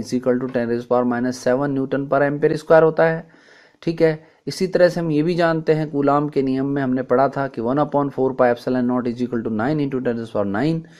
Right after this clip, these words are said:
Newton meter square per coulomb square होता है। तो इन दोनों इक्वेशंस को अगर आप ध्यान से देखेंगे तो यहाँ पर four pi, four pi जो है वो,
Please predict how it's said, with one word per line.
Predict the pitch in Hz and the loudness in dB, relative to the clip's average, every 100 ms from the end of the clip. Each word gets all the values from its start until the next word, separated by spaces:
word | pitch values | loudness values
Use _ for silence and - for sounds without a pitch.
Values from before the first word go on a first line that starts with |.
| - - | -20 -4
Newton | 123 156 165 160 | -2 0 0 0
meter | 147 143 | -2 -2
square | 143 - 139 135 | -6 -2 -2 2
per | 117 | 0
coulomb | 110 107 131 147 139 | -2 -4 -2 -2 -4
square | - 139 | 0 2
होता | 135 131 143 | 2 0 -2
है। | 139 147 - - - | -4 -8 -20 -20 -18
तो | - | -6
इन | 202 208 | -2 0
दोनों | 170 180 202 | 0 0 0
इक्वेशंस | 190 190 170 175 180 | 0 0 -2 0 -6
को | - 175 | -2 0
अगर | 139 147 156 | 2 2 4
आप | 156 147 | 4 2
ध्यान | 127 131 | 0 -2
से | 147 135 | -2 -4
देखेंगे | 123 120 117 127 147 147 - _ | -6 -4 -4 -2 -4 -6 -20 _
तो | - 147 | -6 -2
यहाँ | 139 117 135 | -2 0 0
पर | 165 180 180 | 4 4 4
four | - 143 151 151 | 2 2 2 4
pi, | 160 160 156 - | 4 4 0 0
four | 139 143 147 | 0 2 2
pi | 147 135 | 2 0
जो | 135 | -4
है | 123 139 | -2 -2
वो, | 127 139 | 0 0